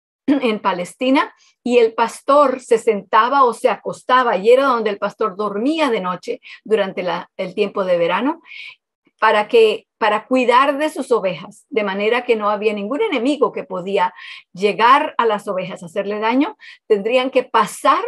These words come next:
por el primero. Él no solamente dio su cuidado como puerta del redil,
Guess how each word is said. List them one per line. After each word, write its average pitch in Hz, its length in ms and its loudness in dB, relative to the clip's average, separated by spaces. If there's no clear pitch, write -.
por 226 160 0
el 170 160 -8
primero. 170 400 -12
Él 196 160 -6
no 196 120 -8
solamente 208 760 -2
dio 226 520 2
su 226 360 -2
cuidado 196 480 2
como 180 280 -8
puerta 285 480 2
del 220 160 0
redil, 185 480 -8